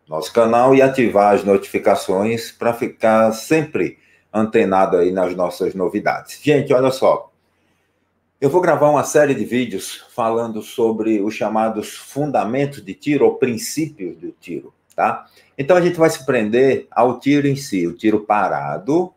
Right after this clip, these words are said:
tá? E que muita gente acha que sabe atirar, sendo bem sincero. Mas quando você observa os detalhes, não, essa pessoa não tá fazendo o fundamento legal.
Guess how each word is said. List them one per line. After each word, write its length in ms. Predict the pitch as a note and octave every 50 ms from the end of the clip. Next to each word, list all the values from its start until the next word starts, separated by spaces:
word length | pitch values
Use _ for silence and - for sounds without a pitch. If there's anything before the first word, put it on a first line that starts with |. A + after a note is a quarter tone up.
| _ _
tá? 340 | D2+ D#2+ F2 - B2+ - _ _ _ _ _ _ _ _
E 80 | C#3+ C#3+
que 100 | C#3 F3
muita 340 | F3+ G3 G3 G3+ E3 C3 A#2
gente 640 | A#2 B2 C3+ D3+ D3+ C#3+ C#3 - - E2 - - _ _
acha 260 | G#2 A2+ A2+ - A2+
que 120 | - -
sabe 340 | - B2+ A#2 A#2 A#2 G#2+ G2
atirar, 560 | E2+ E2 - - E2+ D#2 C#2+ B1 - - _ _ _
sendo 320 | _ _ - E2 D#2 E2 D#2+
bem 140 | E2 F2 E2+
sincero. 600 | - - F#2+ F2+ - - - - - - - - - - - - - - - -
Mas 140 | - G#2 G#2+
quando 260 | - D3 D3+ D3+ C#3+
você 600 | B2+ C3 B2+ - - B2+ A#2+ A#2 A2+ A2 - - -
observa 540 | - G2+ G2 G2 G2+ - - G2+ F#2+ - G2+
os 100 | F#2+ -
detalhes, 1040 | - A#2 - - - - A2 A2 B2 C3 C3 A2 - - - - - - - - _ _ _ _ _ _
não, 400 | B2 B2+ B2 A#2+ A#2 A#2 A#2 - _ _ _
essa 240 | - F#2 F#2 - -
pessoa 520 | - G#2 F#2+ - - A2 G#2+ A2 G#2 G2+
não 280 | G#2+ A2+ A#2 B2+ A#2+ -
tá 220 | - - G#2 G#2+
fazendo 800 | G#2+ - G#2+ F2+ E2+ D#2+ D2 E2+ G2 G#2+ A#2 A#2 G#2+ F#2 E2+ E2
o 40 | D#2+
fundamento 520 | - G2+ F#2+ F2+ F2+ F2+ F#2 F2+ - -
legal. 560 | F#2+ F#2+ F#2+ F#2 - - - - - - -